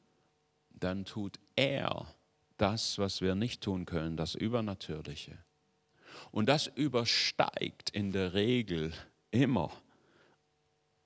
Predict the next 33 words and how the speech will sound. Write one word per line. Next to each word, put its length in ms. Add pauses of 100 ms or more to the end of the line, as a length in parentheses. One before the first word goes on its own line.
(460)
alle 280
unsere 280
Erwartungen, 600 (180)
alles, 440
was 260
wir 140
erbittet 480
und 460
erdacht 540
haben. 520 (680)
Er 200
tut 460 (200)
über 280
die 200
Maßen 560
mehr. 380 (300)
Wenn 160
wir 200
nur 300
wie 120
ein 140
Senfkorn 800
glauben, 680
so 160
heißt 240
es 140
mal, 100 (560)
dann 160
macht 280
er 100
etwas 400
Riesiges 580
daraus. 640